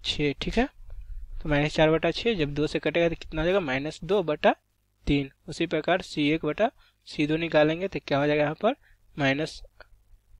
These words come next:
ऊपर में आठ बटा नौ। ठीक है, आठ बटा माइनस नौ था तो माइनस ऊपर में हम लोग ले लिए। अब उसके बाद देख रहे हैं यहाँ पर एक बटा ए दो,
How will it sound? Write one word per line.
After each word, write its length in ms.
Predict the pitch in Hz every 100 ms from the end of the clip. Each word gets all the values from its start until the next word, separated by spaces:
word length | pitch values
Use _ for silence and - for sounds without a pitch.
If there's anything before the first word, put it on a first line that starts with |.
| _ _ _ _ - - -
ऊपर 240 | 156 147 170
में 180 | 214 285 175
आठ 340 | 135 156 - -
बटा 280 | 156 143 254 151
नौ। 240 | 131 127
ठीक 220 | - 170
है, 60 | 175
आठ 120 | 143
बटा 140 | 151 165
माइनस 320 | 143 147 170
नौ 100 | 165
था 140 | 233
तो 60 | 160
माइनस 320 | 135 143 -
ऊपर 160 | 143 160
में 100 | 180
हम 80 |
लोग 120 | 175 175
ले 100 | 175
लिए। 180 | 196 247 - _ - _ _
अब 80 | 170
उसके 220 | 180 -
बाद 140 | 202 185
देख 220 | 147 127
रहे 100 | 147
हैं 80 | 151
यहाँ 140 | 139 -
पर 180 | 185 - _ _ _ _
एक 280 | 175 180 208
बटा 220 | 151 139
ए 160 | 139 139
दो, 220 | 139 233